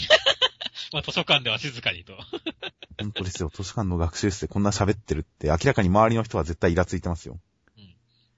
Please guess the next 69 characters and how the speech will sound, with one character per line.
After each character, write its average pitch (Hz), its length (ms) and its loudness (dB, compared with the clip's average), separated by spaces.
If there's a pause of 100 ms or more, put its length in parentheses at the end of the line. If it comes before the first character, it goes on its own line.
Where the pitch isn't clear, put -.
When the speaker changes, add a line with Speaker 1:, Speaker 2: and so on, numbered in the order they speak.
(1080)
Speaker 1:
う 110 60 -8
ん。 - 20 -2
Speaker 2:
も 156 80 2
し - 60 -6
か 170 80 4
し - 80 -4
た 165 100 4
ら 131 60 6
周 120 260 6
り 160 100 2
に 160 120 2
奇 - 180 0
跡 156 120 4
的 143 140 -4
に 131 140 0
誰 127 200 8
も 143 140 4
い 117 60 0
な 127 80 2
い 127 40 2
っ - 20 -6
て 113 120 -6
い - 20 -2
う 101 40 -4
状 113 100 -4
況 117 140 -6
な 117 60 -2
の 104 60 -4
か 82 60 -6
も 78 60 -6
し - 100 -2
れ - 40 -10
ま 92 60 -10
せ 101 140 -6
ん - 40 -6
け - 80 -12
ど 92 100 -8
ね。 90 100 -6 (680)
Speaker 1:
ま 175 180 -2
あ、 117 60 -4
意 143 100 -10
外 220 200 2
と 208 160 -2
ほ 202 100 -2
ら、 110 140 0 (340)
権 180 240 2
力 107 260 -8
が 95 280 -12 (340)
み 135 120 -12
ん - 20 -14
な 120 100 0
あ 120 60 2
り 127 100 0
ま 131 120 -2
す - 80 -16
か 107 100 -6
ら、 87 120 -6
千 - 100 -16
棘 107 200 -8
ち 107 100 -8
ゃ 107 60 -4
ん - 60 -10
も、 95 340 -18
マ 117 120 0
リ 107 100 -2
ー - 20 -8
さ 92 140 -8
ん 82 40 -10
も。 80 240 -20